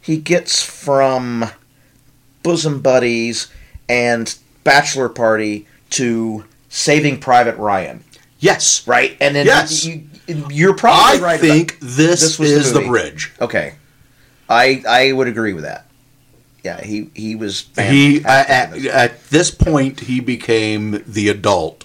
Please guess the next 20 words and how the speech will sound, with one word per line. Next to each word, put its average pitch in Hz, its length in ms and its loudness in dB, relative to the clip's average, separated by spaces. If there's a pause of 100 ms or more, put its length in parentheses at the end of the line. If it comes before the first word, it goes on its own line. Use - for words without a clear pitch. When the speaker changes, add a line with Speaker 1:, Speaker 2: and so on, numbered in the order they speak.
(120)
Speaker 1:
Mm-hmm. 110 260 -8
Speaker 2:
He 107 120 -2
became 101 420 -2
grown-up 113 400 -4
Tom 98 260 -6
Hanks 90 460 -10 (480)
and 80 560 -6 (160)
was, 80 580 -8
I 90 80 -4
mean, 80 440 -10
Jesus 101 440 -8
Christ. - 220 -6
Speaker 1:
Yeah, 143 80 4
he 156 180 2
had 185 180 2
a - 60 2
good 131 480 -4
depth 131 380 2
of - 180 -12
character 95 720 -8